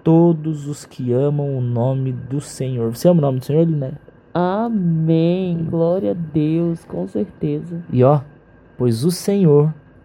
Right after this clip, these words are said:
Speaker 1: abençoa os justos e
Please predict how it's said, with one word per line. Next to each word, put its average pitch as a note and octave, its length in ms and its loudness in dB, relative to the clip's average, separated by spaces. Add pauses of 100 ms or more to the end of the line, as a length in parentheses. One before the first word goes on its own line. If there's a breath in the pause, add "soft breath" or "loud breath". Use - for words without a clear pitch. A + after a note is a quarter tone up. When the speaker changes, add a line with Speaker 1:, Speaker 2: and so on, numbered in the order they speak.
(260)
Speaker 1:
abençoa A#2+ 920 0 (160)
os E3 180 6
justos C#3 760 -6 (480 soft breath)
e C3 120 -2